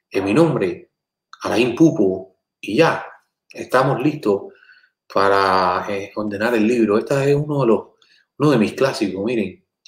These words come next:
Ah, miren, miren lo que salió. Se lo juro que no lo sabía. Fíjate si no lo sabía, que dice cinco y treinta. Like sorpresa, Alain Pupo. Miren, esto salió así y, y yo ni lo había planificado, ¿eh?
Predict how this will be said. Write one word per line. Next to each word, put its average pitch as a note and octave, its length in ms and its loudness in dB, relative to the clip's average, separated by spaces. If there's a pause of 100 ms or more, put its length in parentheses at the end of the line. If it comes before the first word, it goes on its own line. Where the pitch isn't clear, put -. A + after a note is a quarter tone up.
(220)
Ah, C#3 120 2
miren, G#3 320 6
miren A3+ 160 8
lo B3+ 100 8
que A#3 100 6
salió. G3 300 4
Se D#3 140 4
lo D3 100 8
juro A3 220 4
que G3+ 60 4
no G3+ 80 2
lo G#3+ 80 4
sabía. G3 360 6
Fíjate A#3+ 300 2
si G#3+ 100 -2
no G3 80 2
lo G#3+ 120 4
sabía, G3+ 320 2
que F3+ 60 2
dice F#3+ 200 2
cinco F#3+ 260 -8
y E3+ 60 -4
treinta. - 560 -8 (400)
Like D3+ 260 -2
sorpresa, A#2+ 760 -8 (580)
Alain A#2 320 -4
Pupo. G#2+ 300 -2
Miren, F#3 260 4
esto D#3 240 -2
salió D#3 340 0
así - 460 -2 (360)
y, A2 400 0
y G#2+ 60 0
yo B2 100 4
ni D3 100 0
lo C3+ 100 4
había A#2+ 200 6
planificado, G#2 760 -6
¿eh? G2+ 140 -20